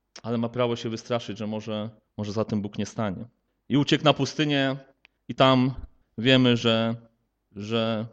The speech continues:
sam poszedł na pustynię, czwarty wers-, werset, o jeden dzień drogi, a doszedłszy tam,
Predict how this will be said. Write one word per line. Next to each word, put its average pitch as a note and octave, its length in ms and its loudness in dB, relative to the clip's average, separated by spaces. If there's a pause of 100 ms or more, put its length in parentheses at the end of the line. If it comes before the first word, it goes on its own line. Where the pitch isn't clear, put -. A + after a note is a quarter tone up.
(120)
sam D3 240 2
poszedł C#3+ 300 2
na C3+ 100 4
pustynię, C3+ 360 0
czwarty A#2+ 360 0
wers-, A#2+ 320 -2
werset, B2 340 0
o B2 40 0
jeden A#2+ 220 2
dzień A2+ 160 2
drogi, A#2 300 0
a A2 60 2
doszedłszy A#2+ 460 -2
tam, A#2+ 260 0